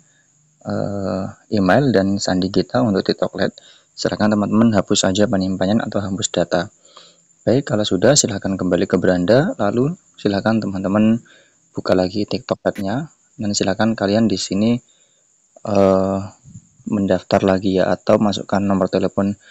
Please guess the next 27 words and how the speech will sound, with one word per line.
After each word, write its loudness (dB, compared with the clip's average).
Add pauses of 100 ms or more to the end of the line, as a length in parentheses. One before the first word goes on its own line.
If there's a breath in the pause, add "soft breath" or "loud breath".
(280 soft breath)
akun -4
TikTok -6
Lite -8
kalian. -2 (100)
Baik, 0
di 0
sini 2
sudah 0
bisa -2
dibuka -4
ya. -8 (560 soft breath)
Baik 6
ya 6
teman-teman, 4
mungkin 4
itu 2
saja 2
yang 4
bisa 0
saya 0
bagikan, 0
mudah-mudahan 2
bermanfaat. 0 (400 soft breath)
Terima -4
kasih -2
sudah 2
menonton, 2